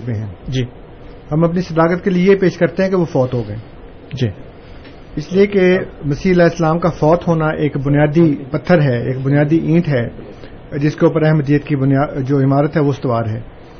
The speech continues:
Speaker 1: اب ان کی قبر جہاں بھی ہو، اس سے کوئی فرق نہیں پڑتا، ہو سکتا ہے کہ وہ کہیں اور بھی ہو، لیکن جو اس وقت جو شواہد موجود ہیں وہ اس بات کی طرف اشارہ کرتے ہیں کہ ان کی قبر کشمیر میں ہے، کیونکہ، آ، جو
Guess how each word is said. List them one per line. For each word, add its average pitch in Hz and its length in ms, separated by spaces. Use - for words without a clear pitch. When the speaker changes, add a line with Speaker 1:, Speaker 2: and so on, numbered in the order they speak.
Speaker 1:
اب 165 140
ان 208 100
کی 220 80
قبر 208 240
جہاں 208 240
بھی 254 140
ہو، 170 160
اس 165 160
سے 214 60
کوئی 208 140
فرق 180 140
نہیں 165 120
پڑتا، 120 240
ہو 147 100
سکتا 180 260
ہے 175 80
کہ 175 80
وہ 156 140
کہیں 156 220
اور 139 180
بھی 180 140
ہو، 156 100
لیکن 214 400
جو 156 160
اس 170 200
وقت 208 200
جو 196 80
شواہد 165 420
موجود 143 340
ہیں 127 220
وہ 180 440
اس 151 200
بات 151 200
کی 175 80
طرف 180 200
اشارہ 151 320
کرتے 170 340
ہیں 139 200
کہ 160 200
ان 165 100
کی 165 120
قبر 165 280
کشمیر 156 420
میں 151 100
ہے، 135 140
کیونکہ، 151 420
آ، 135 340
جو 143 340